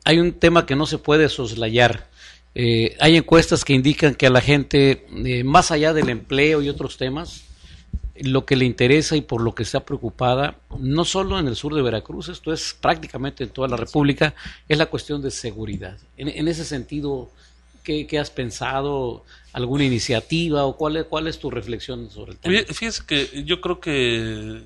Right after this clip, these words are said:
Speaker 2: no podemos negarlo, y aquí voy a, a, a decir algo que no es el hilo negro, pero que lo hemos comentado muchas veces. El país vive una situación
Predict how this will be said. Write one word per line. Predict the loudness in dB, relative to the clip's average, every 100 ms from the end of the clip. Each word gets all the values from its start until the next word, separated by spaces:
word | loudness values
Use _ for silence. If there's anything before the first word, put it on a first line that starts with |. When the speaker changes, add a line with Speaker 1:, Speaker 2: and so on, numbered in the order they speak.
| -12
Speaker 2:
no | -2 0
podemos | 0 -2 -2 -4 -6 -10 -14 _ -20 -20 -20 -10
negarlo, | 0 2 2 0 0
y | 0
aquí | -2 -2
voy | 0 4
a, | 6 4
a, | 2 0 -2 -2
a |
decir | -4 -4 2
algo | 2 2 -6
que | -8
no | -6
es | -6 -8 -8
el | -6
hilo | -4 -4
negro, | -4 -4 -6 -12 -20 -20 -20 _ _ _ _
pero | -2 0
que | 2
lo | 2
hemos | 2 0 -2
comentado | -4 -2 0 0
muchas | 0 -8 -8
veces. | -10 -10 -12 -16 _ _ _ _ _ _ 0
El | 4
país | 4 4
vive | 2 2
una | 4 2
situación | 0 -2 0 0 0 -2